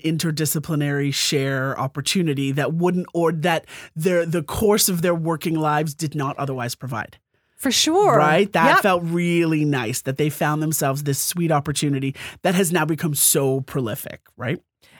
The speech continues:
Speaker 2: And to, yeah, to find commonalities and, and intersections between what they're doing.
Speaker 1: Yeah.
Speaker 2: Uh, I think a couple of the books they wrote are about alcohol, though, <laughs> which is
Speaker 1: It sounds
Speaker 2: also
Speaker 1: like it. It
Speaker 2: awesome.
Speaker 1: sounds like it, yeah.
Speaker 2: Um, but the other aspect that I thought was really interesting is,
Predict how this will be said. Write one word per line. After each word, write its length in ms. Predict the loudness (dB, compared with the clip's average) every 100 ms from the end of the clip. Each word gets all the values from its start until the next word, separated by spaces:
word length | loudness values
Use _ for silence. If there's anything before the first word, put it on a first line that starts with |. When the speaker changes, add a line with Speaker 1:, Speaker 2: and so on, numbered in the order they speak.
| -6
Speaker 2:
And 80 | -4
to, 120 | -2
yeah, 160 | -2 -2
to 140 | -4
find 400 | -4 -2 -2 -4
commonalities 920 | -2 0 0 2 2 0 0 0 0
and, 320 | 0 0 -2 -4
and 280 | -6 -6 -4
intersections 760 | -4 -4 -4 -4 -4 -2 -2 -2
between 360 | -4 -2 0
what 140 | 0 -2
they're 100 | -2
doing. 520 | 0 2 2 2 0
Speaker 1:
Yeah. 120 | -2 -10 -18 -20 -6
Speaker 2:
Uh, 200 | -2 0 0
I 60 |
think 180 | -2 -2
a 100 | -2
couple 220 | 0 0
of 60 | 2
the 100 | 2
books 220 | 2 0
they 160 | 0 0
wrote 300 | 2 0 -2 -2
are 180 | 0
about 280 | 0 0 -2
alcohol, 420 | -2 -4 -4 -2
though, 140 | -2 -4
<laughs> 220 | -6 -2
which 240 | 0 0 0
is 160 | 2
Speaker 1:
It 20 | 2
sounds 320 | 0 0 0
Speaker 2:
also 40 |
Speaker 1:
like 200 | 0 0
it. 40 | 0 2
It 100 | 2
Speaker 2:
awesome. 140 | 4
Speaker 1:
sounds 200 | 2 2
like 220 | 0 -2 -4
it, 100 | -6 -4
yeah. 200 | -4 0
Speaker 2:
Um, 500 | 2 2 2 0 -4 -12 -20 -20 _
but 100 | -4
the 100 | 0
other 140 | 2 2
aspect 360 | 2 0 -2
that 80 | 0
I 80 | 0
thought 320 | 2 2 2
was 360 | 0 0 0 -6 -6
really 220 | -4 -2
interesting 920 | 0 -2 0 -2 0 2 2 2 0 0
is, 400 | 2 4 4 0